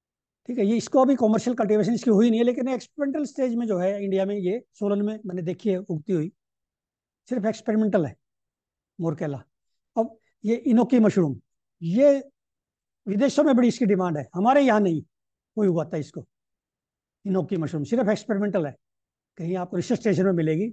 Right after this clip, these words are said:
बाकी जगह नहीं है। फार्मर फील्ड पे मैंने नहीं देखी आज तक। इसको कहते हैं इनोकी मशरूम, एडिबल है ये। अब ये poisonous and hallucinogenic मशरूम है, एमेनिटा।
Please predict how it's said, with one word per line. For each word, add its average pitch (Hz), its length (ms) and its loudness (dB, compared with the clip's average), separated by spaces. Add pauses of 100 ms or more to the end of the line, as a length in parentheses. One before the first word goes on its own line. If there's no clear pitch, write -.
बाकी 165 220 -6
जगह 156 200 -4
नहीं 139 160 -8
है। 139 80 -10
फार्मर 143 320 -6
फील्ड - 440 -10
पे 170 60 -8
मैंने 151 220 -4
नहीं 165 100 -2
देखी 165 220 -4
आज 147 160 -6
तक। 202 160 -8 (880)
इसको 175 140 -10
कहते 165 160 -8
हैं 214 80 -6
इनोकी 190 300 2
मशरूम, 143 320 -4 (100)
एडिबल 151 280 -2
है 135 80 -8
ये। 127 120 -12 (2250)
अब 233 100 2
ये 285 160 8
poisonous 262 600 6
and 277 200 4
hallucinogenic 240 720 0
मशरूम 202 360 0
है, 185 80 -6 (100)
एमेनिटा। 196 400 -4